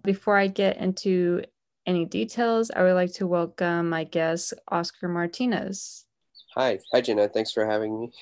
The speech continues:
Speaker 2: <laughs>
Speaker 1: Yeah, no problem. He's a freelance cinematographer, and we actually worked on, like, a film for, like, a job. <laughs>
Speaker 2: I'm sure we did
Speaker 1: Yeah.
Speaker 2: that more than once.
Speaker 1: Yeah.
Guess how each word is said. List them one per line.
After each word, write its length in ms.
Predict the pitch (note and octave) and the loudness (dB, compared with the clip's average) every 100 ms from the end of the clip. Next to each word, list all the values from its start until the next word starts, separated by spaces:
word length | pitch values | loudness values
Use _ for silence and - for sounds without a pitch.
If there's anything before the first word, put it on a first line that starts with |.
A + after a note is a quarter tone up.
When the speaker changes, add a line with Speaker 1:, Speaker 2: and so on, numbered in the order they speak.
| - | -8
Speaker 2:
<laughs> 240 | C#3+ - A#3 | -6 -2 2
Speaker 1:
Yeah, 220 | B3 A3 - | 4 2 -4
no 140 | A3 G3 | -4 -2
problem. 460 | G3 F#3+ F#3+ G3 - - - | 2 2 2 -2 -6 -16 -2
He's 340 | A#3+ A#3+ B3 | 2 2 4
a 320 | B3+ A#3 G#3 | 4 6 6
freelance 680 | G3+ - A3+ A3+ A#3 A#3 - | 4 2 2 2 0 0 -2
cinematographer, 1120 | A#3 A3 A3 A3 G#3+ G#3+ G#3+ A3+ G#3+ G#3+ G#3+ - | 0 0 0 0 0 0 -2 0 2 2 0 -4
and 260 | - F#3 F#3+ | 0 2 6
we 80 | G3+ | 6
actually 380 | G#3 G#3+ B3+ A3 | 4 4 2 4
worked 580 | G3+ G#3 G#3 - - - _ _ | 4 4 0 -8 -8 -12 _ _
on, 280 | - F#3+ F#3 | 2 4 6
like, 220 | F#3 F3 | 4 2
a 80 | F3+ | 0
film 640 | F3 F#3+ F3+ F3+ F3 F3+ - _ _ | -2 0 2 2 0 -4 -6 _ _
for, 220 | - F#3+ F3+ | -6 0 2
like, 440 | E3+ E3+ E3+ E3 _ - - | 2 2 0 -2 _ -16 -6
a 140 | E3+ | -6
job. 440 | F3 E3 E3 E3+ F#3+ | -2 -2 -2 -4 -4
<laughs> 80 | - | 2
Speaker 2:
I'm 120 | F#3+ - - - _ - - - B2 - - - - _ _ - - | 2 0 -18 -20 _ -12 -10 -8 -10 -12 -18 -18 -20 _ _ -14 -12
sure 180 | - D3+ | 0 4
we 120 | F3+ | 6
did 100 | B2 | 4
Speaker 1:
Yeah. 80 | G2+ | 2
Speaker 2:
that 100 | G2 - | -4 0
more 120 | G#2+ | 0
than 100 | G2+ | 0
once. 500 | G2+ G2+ - - - _ _ - | -2 -4 -8 -16 -16 _ _ 0
Speaker 1:
Yeah. 380 | C#4+ C#4+ C#4 | 6 6 6